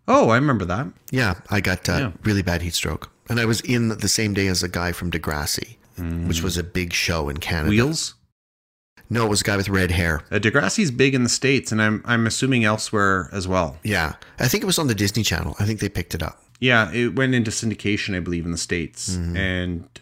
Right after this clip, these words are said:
Speaker 1: uh, well, and then what's his face, the big Canadian rapper there, um, who dances on top of the C N Tower?
Speaker 2: You're asking the wrong person.
Speaker 1: Well, anyway, he was on it. That guy.
Speaker 2: Ask me about rap. That's like asking me about fishing.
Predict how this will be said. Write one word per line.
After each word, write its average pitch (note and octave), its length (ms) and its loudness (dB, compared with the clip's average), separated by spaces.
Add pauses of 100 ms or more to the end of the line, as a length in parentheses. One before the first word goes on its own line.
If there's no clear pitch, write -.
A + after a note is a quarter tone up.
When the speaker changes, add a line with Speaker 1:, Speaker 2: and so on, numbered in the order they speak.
Speaker 1:
uh, F2+ 340 -4
well, F2+ 300 -2
and E2 220 -4
then F2 120 -4
what's F2+ 160 -4
his F#2 120 -8
face, F2 300 -4
the E2+ 140 -6
big E2+ 200 -6
Canadian F2 400 -4
rapper E2+ 380 -4
there, D2 440 -8
um, D#2 220 -12 (160)
who F#2+ 120 -10
dances F2 440 -2
on D#2+ 140 -6
top F2 180 -4
of D#2+ 60 -10
the E2 80 -6
C F#2 160 -6
N E2 80 -4
Tower? E2 400 -4 (320)
Speaker 2:
You're - 320 -4
asking F2+ 420 -2
the D#2+ 80 0
wrong D#2 220 -2
person. - 420 -6 (220)
Speaker 1:
Well, F2+ 480 -4
anyway, D2+ 380 -10 (180)
he G2+ 140 -6
was E2 120 -4
on D2 160 -6
it. C#2+ 100 -10 (220)
That F2+ 220 -2
guy. D2 220 -6 (220)
Speaker 2:
Ask G2+ 280 0
me G2 160 2
about D#2+ 260 -2
rap. - 440 -4 (800)
That's G2 120 -4
like G#2 120 -2
asking F#2+ 240 0
me F#2+ 60 4
about D#2+ 200 -4
fishing. E2+ 540 -2